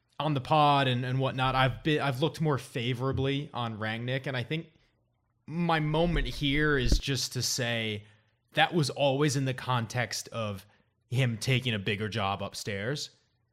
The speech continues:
and actually having, you know, he's not and has not for a long time been a manager. He's been a technical director of sorts, um, and, and, and sort of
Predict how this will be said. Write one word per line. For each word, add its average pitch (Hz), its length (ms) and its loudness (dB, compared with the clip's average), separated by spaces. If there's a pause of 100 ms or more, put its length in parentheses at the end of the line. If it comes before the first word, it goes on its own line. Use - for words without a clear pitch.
(420)
and 135 140 4
actually 127 300 0
having, 117 460 0
you 180 120 0
know, 135 140 2
he's 127 240 0
not 147 340 2 (1120)
and 117 220 -4
has 117 240 -2
not 127 220 0
for 135 100 -6
a 123 40 -2
long 175 240 0
time 120 300 -2
been 131 180 -2
a 110 40 -4
manager. 117 680 -4 (1080)
He's 139 220 -4
been 139 280 -2
a 113 420 -4 (760)
technical 127 380 -6
director 113 420 -4
of - 100 -14
sorts, - 420 -16 (540)
um, 92 500 -6 (100)
and, 98 300 -8
and, 98 260 -4
and 95 240 -8
sort 101 240 -12
of 95 80 -14